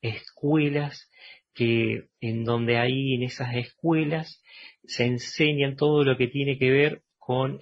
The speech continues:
el, el conocimiento universal, que bueno, en algún, en algún caso expliqué que esto se llama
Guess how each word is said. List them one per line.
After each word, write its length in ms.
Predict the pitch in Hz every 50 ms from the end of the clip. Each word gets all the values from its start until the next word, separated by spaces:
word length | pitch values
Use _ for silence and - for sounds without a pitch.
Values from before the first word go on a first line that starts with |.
| - _
el, 580 | - 113 110 107 104 104 104 104 104 107 135 - _ _ _ _ _ _
el 200 | _ - 110 104
conocimiento 800 | - - 120 110 113 113 - - 123 113 117 123 123 123 123 123
universal, 880 | 120 117 117 113 113 117 123 - - 156 156 156 151 151 147 143 147 - _ _ - - - - _ _ -
que 320 | - 180 185 185 185 180
bueno, 260 | 180 196 202 185 160
en 80 | 151 147
algún, 360 | 147 151 175 196 214 202 - _ _ _ _ _ _ _
en 220 | - - 143 139
algún 240 | 143 156 170 214 226
caso 320 | - - 226 196 - -
expliqué 440 | 123 - - 131 135 - 185 170 -
que 100 | - 151
esto 200 | 151 - - 156
se 160 | - - 135 123
llama 480 | - 160 165 170 170 170 185 196 214